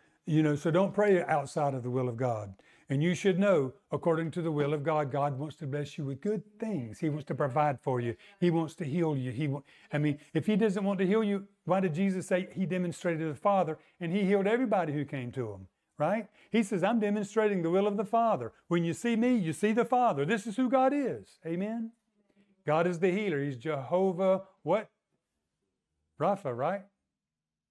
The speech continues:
Am I saying that right? Anyway, um, so it was almost too late, and I, I can just imagine this woman has been praying for months. Um, another thing about this story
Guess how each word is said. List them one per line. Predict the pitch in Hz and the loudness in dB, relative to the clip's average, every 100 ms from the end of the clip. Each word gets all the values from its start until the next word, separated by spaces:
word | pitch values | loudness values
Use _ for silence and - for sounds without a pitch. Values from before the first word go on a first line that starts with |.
| _ _ _ - | _ _ _ -10
Am | |
I | |
saying | 135 - 160 156 | -8 -2 -2 0
that | 156 | -4
right? | 151 156 170 - _ - _ _ _ _ _ _ _ _ _ _ _ _ _ _ _ _ _ _ _ _ _ - | -2 -4 -4 -12 _ -20 _ _ _ _ _ _ _ _ _ _ _ _ _ _ _ _ _ _ _ _ _ 2
Anyway, | 180 190 165 127 113 - - | 4 8 8 6 4 -4 0
um, | 147 143 131 127 113 - _ - | 4 4 4 2 -2 -10 _ -10
so | - 175 165 160 151 - | 2 6 6 4 2 0
it | 175 | 2
was | 139 | 4
almost | 208 214 196 190 | 4 6 4 2
too | 190 | 2
late, | 180 180 170 - | 4 4 2 0
and | 156 | -2
I, | 160 - | -2 0
I | 165 | -4
can | 151 156 | -2 -6
just | 160 - | -6 -6
imagine | 147 151 147 135 | -4 -2 -4 -4
this | 147 - | -6 -4
woman | 151 143 127 | -4 -4 -4
has | 127 | -6
been | 117 123 | -6 -4
praying | 143 139 120 | 0 0 -2
for | 117 | -8
months. | 120 107 _ - _ _ _ _ _ _ _ _ _ _ | -8 -10 _ -20 _ _ _ _ _ _ _ _ _ _
Um, | 156 147 139 131 _ _ - | 2 4 4 -2 _ _ -8
another | 180 254 262 | 0 2 2
thing | 220 240 226 208 | 0 -2 -4 -4
about | 165 165 190 | -2 0 2
this | 170 185 | 2 0
story | - 208 196 180 | 2 4 4 4